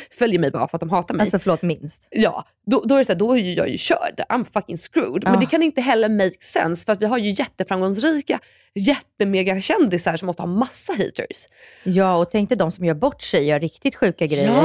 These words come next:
Speaker 2: Hur mycket de haters får, men de får ju
Speaker 1: Ja.
Speaker 2: fortfarande jobb.
Speaker 1: Ja, men så att
Speaker 2: Ja.
Speaker 1: jag tyckte inte att det make sense just den där delen. Men då sa han så här till mig, "Jo, men vet du vad? Jag, jag ser framför mig att det är en kort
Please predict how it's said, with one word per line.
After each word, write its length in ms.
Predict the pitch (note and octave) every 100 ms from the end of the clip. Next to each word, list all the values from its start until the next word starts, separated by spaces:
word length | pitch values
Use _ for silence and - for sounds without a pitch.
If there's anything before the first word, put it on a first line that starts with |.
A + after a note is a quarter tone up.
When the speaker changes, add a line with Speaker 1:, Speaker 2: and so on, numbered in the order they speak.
| F4
Speaker 2:
Hur 60 | D4+
mycket 140 | F#3+ F3+
de 200 | A#3 A#3+
haters 360 | D#3+ - D3+
får, 140 | - D3
men 140 | D#3+
de 180 | D3 E3
får 160 | -
ju 220 | C#4+ A#3 G#3 _ _
Speaker 1:
Ja. 420 | C4 D#4 E3+ - -
Speaker 2:
fortfarande 340 | F#3+ F#3+ D#3+
jobb. 280 | C#3+ C#3+ E3+ -
Speaker 1:
Ja, 100 | C#4+
men 120 | D4+
så 80 | D#4
att 60 | F3+
Speaker 2:
Ja. 60 | E3
Speaker 1:
jag 120 | E3
tyckte 240 | - -
inte 160 | D4+ G#3+
att 100 | -
det 80 | F#3
make 320 | F3 E3+ -
sense 400 | - A#3 F3 -
just 140 | -
den 140 | G3 G3+
där 180 | G3+
delen. 380 | - - - A#3+ - -
Men 120 | B3
då 80 | F#4
sa 180 | - F#3+
han 200 | F#3+ F3+
så 100 | G#3+
här 100 | A#3
till 160 | -
mig, 120 | E3 - _
"Jo, 320 | - C#4 D#4+ D#4
men 160 | C4+
vet 180 | C4 C4
du 60 | C4+
vad? 240 | D4 F3+
Jag, 160 | A3+ - - - -
jag 120 | A3+
ser 140 | D4
framför 400 | - D#4 A#3 C4
mig 120 | A3
att 80 | F#3+
det 100 | -
är 140 | F#3 F3
en 140 | F3
kort 560 | - - A#4+ - -